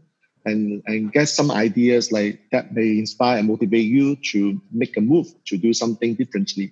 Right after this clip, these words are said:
rather than just continue watching Netflix, because it's not going to help you in your business. And then start connecting with other people. Like, in the past, again, we may not have the time to do it,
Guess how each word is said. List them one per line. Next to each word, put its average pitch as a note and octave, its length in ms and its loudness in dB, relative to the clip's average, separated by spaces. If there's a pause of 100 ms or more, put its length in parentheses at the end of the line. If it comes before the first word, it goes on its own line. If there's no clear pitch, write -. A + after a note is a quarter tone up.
rather A#2 240 0
than G#2+ 140 -2
just B2 240 -2
continue G#2 400 -4
watching G2+ 340 -4
Netflix, - 520 -10 (360)
because G#2+ 160 0
it's G2 140 -6
not A2 240 -4
going G#2+ 180 -2
to G#2 100 -8
help B2 300 -4
you G2+ 80 0
in F#2+ 140 -6
your F#2 80 -8
business. - 500 -10 (540)
And F#2+ 200 -4
then G#2+ 320 -2 (200)
start - 380 -2
connecting B2+ 460 -2
with A2 160 0
other A#2 220 0
people. A2 400 0
Like, A2 160 0
in A#2 100 0
the A2+ 100 0
past, D3 440 -2
again, C3 540 -2 (340)
we A#2 140 4
may A#2+ 160 2
not C3+ 180 2
have B2 80 0
the A2+ 80 2
time B2 280 -2
to A#2 100 2
do A2+ 200 4
it, C3 200 0